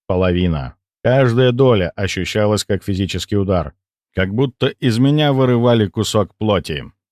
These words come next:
И тут, с беззвучным тошнотворным щелчком на астральном плане, связь оборвалась. Синяя дыра на её плече меркнула, затянулась и исчезла. Кожа стала гладкой, целой. Я сделал это.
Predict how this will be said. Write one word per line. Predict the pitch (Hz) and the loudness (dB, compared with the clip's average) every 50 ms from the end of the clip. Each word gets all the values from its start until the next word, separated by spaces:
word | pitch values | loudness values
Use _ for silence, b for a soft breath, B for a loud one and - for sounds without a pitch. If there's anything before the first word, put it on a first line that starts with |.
| _ _ _ _ - | _ _ _ _ -6
И | 92 95 | -4 0
тут, | 82 135 147 139 - - _ _ _ _ _ _ - | 2 2 2 2 0 -4 _ _ _ _ _ _ -6
с | 101 98 | -4 -2
беззвучным | 101 123 127 113 113 131 170 156 - - 139 135 127 117 | 2 2 2 2 2 2 2 2 0 0 0 2 2 2
тошнотворным | - 139 117 - 120 123 120 - - 131 131 120 110 110 104 95 | 0 -2 -2 0 0 0 0 2 2 2 2 4 4 2 2 0
щелчком | - - 107 101 - - - 139 131 123 117 | 0 0 -2 -2 -2 -2 0 2 2 4 4
на | 107 110 | 4 4
астральном | 104 - - 110 104 98 95 95 95 92 - | 2 0 0 0 2 2 2 2 0 -2 -2
плане, | - 123 123 123 123 120 113 95 - _ _ _ _ _ _ - | 0 0 2 2 4 2 2 0 -2 _ _ _ _ _ _ -10
связь | - 110 107 107 98 - - _ - | -4 0 2 2 2 0 -4 _ -6
оборвалась. | - 104 92 92 95 95 95 92 92 85 76 73 - - _ _ _ _ _ _ _ _ _ _ _ _ _ - | -4 -2 0 0 2 2 2 2 2 0 -2 -4 -6 -12 _ _ _ _ _ _ _ _ _ _ _ _ _ -8
Синяя | - - 165 160 151 143 135 | -2 0 2 2 4 2 4
дыра | 131 139 135 139 139 135 | 4 4 4 4 4 4
на | 135 131 | 4 4
её | 127 127 123 120 | 4 4 4 2
плече | 104 - 117 113 101 - - 117 117 113 110 101 - _ _ - | 2 2 0 0 0 2 2 4 4 4 2 0 -2 _ _ -2
меркнула, | 113 117 123 113 95 - - - 80 76 71 67 64 - _ _ _ _ _ _ - | 0 2 2 2 2 0 -4 -8 -8 -8 -8 -10 -12 -16 _ _ _ _ _ _ -6
затянулась | - 104 101 - 95 92 104 117 123 123 117 101 - - _ _ _ - | -4 -4 -2 0 0 0 2 2 4 2 2 0 -2 -8 _ _ _ -4
и | - 113 104 | -2 -2 0
исчезла. | 90 - - 90 82 73 - 73 71 67 65 - _ _ _ _ _ _ - | 0 -2 -4 -4 -4 -6 -6 -10 -10 -10 -12 -14 _ _ _ _ _ _ -4
Кожа | - 160 147 139 123 | -2 0 0 0 0
стала | - - - 117 110 110 | -2 0 0 2 2 2
гладкой, | 104 101 117 120 110 90 - _ - 76 71 | 2 2 2 2 2 0 -2 _ -16 -14 -12
целой. | - - 110 107 95 82 73 65 64 - _ _ _ _ _ _ - | -6 -4 -2 -2 -2 -2 -6 -8 -10 -14 _ _ _ _ _ _ -8
Я | - 90 85 | -6 -6 -4
сделал | 80 85 98 101 90 80 73 73 | -2 -2 0 0 0 0 -2 -4
это. | 71 69 - 64 58 57 - | -6 -8 -12 -16 -16 -18 -20